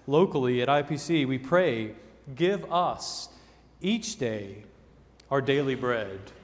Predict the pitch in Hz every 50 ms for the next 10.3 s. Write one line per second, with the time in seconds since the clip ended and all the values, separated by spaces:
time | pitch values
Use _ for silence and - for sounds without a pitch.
0 | - - - - - - - - - - - - - - - - - - - -
1 | - - - - - - 175 185 214 285 320 302 262 165 135 127 143 156 160 196
2 | 175 151 147 131 123 127 120 113 139 131 131 127 120 - - 156 165 170 165 147
3 | 135 127 123 123 123 123 131 135 135 135 135 131 131 135 - - - - - -
4 | - 170 185 185 170 160 160 156 - 156 160 165 160 165 220 233 226 208 175 -
5 | - 151 156 170 185 180 - - - 160 139 131 127 135 143 143 135 - - 151
6 | 151 147 143 139 147 143 135 143 - 175 180 170 170 165 165 151 135 135 131 127
7 | 143 151 156 147 135 127 139 147 147 135 120 113 107 - - - - - - -
8 | - - - - - - 156 156 156 160 202 196 196 190 165 165 160 156 160 165
9 | 175 170 160 160 160 - - - - - - - - - - - - 131 127 147
10 | 175 196 196 202 - -